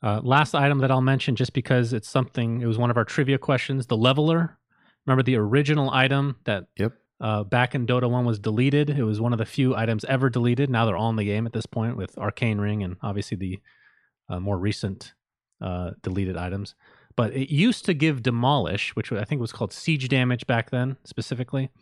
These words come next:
Speaker 1: Uh,
Speaker 2: Uh,
Speaker 1: now no
Speaker 2: don't know.
Speaker 1: longer has a cleave or splash effect, but has twenty-five percent Demolish, the Leveler. So back to its original roots, which at first I was like, "Holy crap, that's amazing." But then I looked at Tiny. He gets, like,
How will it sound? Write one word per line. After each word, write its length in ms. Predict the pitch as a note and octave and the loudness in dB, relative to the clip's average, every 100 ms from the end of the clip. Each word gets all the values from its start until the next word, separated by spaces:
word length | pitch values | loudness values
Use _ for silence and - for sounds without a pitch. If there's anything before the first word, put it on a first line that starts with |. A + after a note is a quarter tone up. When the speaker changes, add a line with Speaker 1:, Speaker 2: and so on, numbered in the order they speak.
| - - _ _ _ _ | -20 -20 _ _ _ _
Speaker 1:
Uh, 380 | - G#2+ G#2 G2+ - | -2 0 0 -2 -4
Speaker 2:
Uh, 40 | C#3 | 0
Speaker 1:
now 240 | C#3 E3 | 2 4
no 60 | E3+ | 4
Speaker 2:
don't 0 | |
know. 140 | D#3+ | 2
Speaker 1:
longer 440 | D3 D3 D#3+ D#3 D#3 | 2 2 2 0 2
has 260 | B2+ C#3 B2+ | 2 2 2
a 100 | A#2+ | -2
cleave 420 | - D#3+ E3 D3+ | 0 2 2 2
or 140 | A#2 | -2
splash 400 | A#2+ - F#3 G#3+ | -4 -2 0 0
effect, 360 | C#3 - B2+ - | -2 0 -2 -2
but 140 | B2+ A2 | -2 0
has 200 | B2 A2+ | 0 -2
twenty-five 400 | - C3 B2 A#2 | -2 -2 -2 -4
percent 280 | A2 A#2 | -4 -6
Demolish, 480 | G#2 G2+ F2+ C#2+ - | -4 -4 -4 -8 -8
the 80 | - | -6
Leveler. 460 | F2+ F2 D2+ D#2+ - - | -4 -4 -8 -12 -16 -14
So 400 | - G2 F2+ - _ _ _ _ - | -2 0 0 -4 _ _ _ _ 2
back 220 | D#3+ - | 2 2
to 160 | G3+ | 0
its 100 | E3 | 0
original 540 | C#3 C3 D3+ C#3 D3 B2 | 0 0 0 0 -2 0
roots, 520 | A#2 G#2 - - - - _ - | 2 0 -2 -14 -18 -20 _ 0
which 320 | C#3 - - - _ _ - | 2 2 -8 -16 _ _ -4
at 120 | D3 | -4
first 300 | - G#3 - | 2 2 2
I 40 | |
was 100 | C#3 | 0
like, 120 | A#2 G#2+ | 0 -4
"Holy 540 | - E3 F3 C3 G2 | 0 4 6 4 2
crap, 260 | - C#3+ A2+ | 2 2 4
that's 220 | C3 - | 0 0
amazing." 760 | F#2 F#2+ G#3+ A3+ A2+ F#2+ E2+ - _ | 0 2 4 4 2 -2 -6 -12 _
But 120 | A#2+ | 0
then 140 | E3 F3+ | 2 4
I 60 | |
looked 260 | D#3 E3 - | 4 2 0
at 120 | A2 | -4
Tiny. 460 | - D#3 D#3 A#2 G#2+ | 0 2 4 2 0
He 100 | C3 | 0
gets, 240 | E3+ - | -2 0
like, 260 | C#3 A#2+ | -2 -2